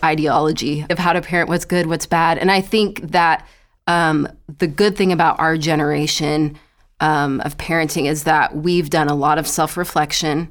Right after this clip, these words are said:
We've done a lot of check-ins with ourselves, um, as far as mental health goes, whereas that was not talked about before, or it wasn't,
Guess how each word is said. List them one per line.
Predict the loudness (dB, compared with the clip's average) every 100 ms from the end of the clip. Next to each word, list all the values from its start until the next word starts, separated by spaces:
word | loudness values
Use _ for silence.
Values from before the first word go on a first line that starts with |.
| -14 _ _ -4
We've | -2 2
done | 2
a | 2
lot | 4 2 2
of | 0 -4 -14 -18 -8
check-ins | -4 -2 0 -2 0
with | -2 0
ourselves, | 0 0 0 2 2 2 -2 -6 -8 -20 _ -4
um, | 0 2 0 -2
as | -2 -2
far | 0
as | 0 0
mental | -2 -2
health | -6 -2 -4 -2
goes, | -2 -2 0 -2 -4 -6 -14 _ _ -20 -16
whereas | -4 0 2 2 -2
that | -2 0 2 0
was | 0 2
not | 2 2 0
talked | -2 -2 0
about | 0 2 2 2 -4 -20 -8
before, | -6 -4 0 2 2
or | 2 4 4
it | 2 0
wasn't, | 2 2 2 2 0